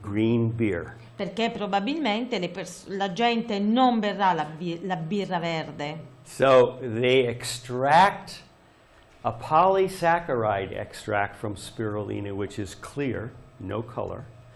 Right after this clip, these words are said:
Speaker 1: and use that as a, uh, supplement, like an elixir in the beer.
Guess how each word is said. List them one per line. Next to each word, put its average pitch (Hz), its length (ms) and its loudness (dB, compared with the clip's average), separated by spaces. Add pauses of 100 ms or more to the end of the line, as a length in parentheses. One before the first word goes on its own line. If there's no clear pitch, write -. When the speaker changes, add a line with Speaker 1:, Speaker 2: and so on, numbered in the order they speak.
(360)
Speaker 1:
and 110 260 -4
use 123 360 0
that 123 480 4 (600)
as 107 340 -2
a, 101 360 -4 (580)
uh, 85 220 -12 (420)
supplement, 139 800 0
like 107 240 -2
an 104 100 -2
elixir 107 640 -2
in 98 180 -6
the 95 60 -10
beer. 92 420 -6